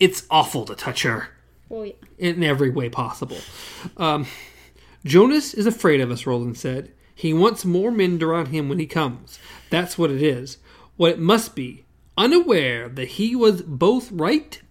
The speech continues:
Speaker 1: and badly out in his reckoning, unaware that for the first of a few times since they had left Gilead, he had lapsed into a teenager's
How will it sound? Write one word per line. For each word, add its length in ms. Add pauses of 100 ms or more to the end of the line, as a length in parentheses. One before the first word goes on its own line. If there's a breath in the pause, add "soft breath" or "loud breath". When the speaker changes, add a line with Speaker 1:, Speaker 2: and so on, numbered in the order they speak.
(160)
Speaker 1:
and 320 (280)
badly 800 (160)
out 380
in 380
his 300
reckoning, 720 (520 soft breath)
unaware 520
that 160
for 120
the 80
first 540 (160)
of 200
a 120
few 600
times 500
since 300
they 160
had 140
left 260
Gilead, 540 (280 loud breath)
he 120
had 160
lapsed 520
into 260
a 60
teenager's 840